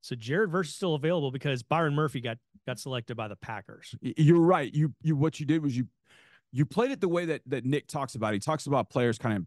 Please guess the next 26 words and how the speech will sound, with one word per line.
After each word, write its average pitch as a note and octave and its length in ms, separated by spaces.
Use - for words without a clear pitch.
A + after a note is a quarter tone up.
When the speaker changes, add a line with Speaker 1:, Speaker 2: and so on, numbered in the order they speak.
Speaker 2:
pods. E2 520
Speaker 1:
Mm-hmm. A2+ 400
Speaker 2:
When A2 100
you're A#2 100
looking C#3 200
at, C3 80
okay, B2 180
what B2 220
players C3 380
can B2 160
be A2+ 120
available A2 520
or A2 120
what B2+ 200
players F#3 300
do D3 140
we C#3 120
like C#3 360
at A#2 80
those C3 180
particular A#2 360
spots? - 440
How C3+ 160
does C3+ 140
that C3 220
value B2 400